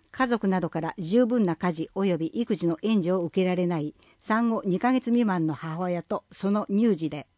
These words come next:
心身の不調、または育児不安などがある方。費用負担、デイサービス型、一日につき三千五百円、宿泊型、一泊あたり七千円。なお、生活保護世帯、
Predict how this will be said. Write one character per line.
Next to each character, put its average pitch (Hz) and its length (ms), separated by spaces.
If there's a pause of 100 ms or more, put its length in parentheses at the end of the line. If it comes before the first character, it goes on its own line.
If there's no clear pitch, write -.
心 262 380
身 180 160
の 151 120
不 - 140
調、 156 340 (240)
ま 175 140
た 208 120
は 151 160 (220)
育 208 240
児 240 140
不 240 160
安 180 120
な 165 120
ど 175 100
が 190 200
あ 170 60
る 156 100
方。 135 380 (880)
費 220 160
用 240 180
負 - 100
担、 170 300 (380)
デ 214 220
イ - 40
サ 220 160
ー 214 60
ビ 196 100
ス 208 120
型、 180 380 (260)
一 240 240
日 247 260
に 208 100
つ - 120
き - 220
三 185 320
千 196 200
五 170 100
百 170 260
円、 156 220 (560)
宿 - 260
泊 220 240
型、 190 380 (280)
一 214 120
泊 240 340
あ 226 60
た 175 120
り 170 220
七 180 280
千 165 320
円。 147 200 (540)
な 208 220
お、 170 140 (200)
生 254 280
活 240 260
保 220 120
護 214 120
世 220 200
帯、 165 260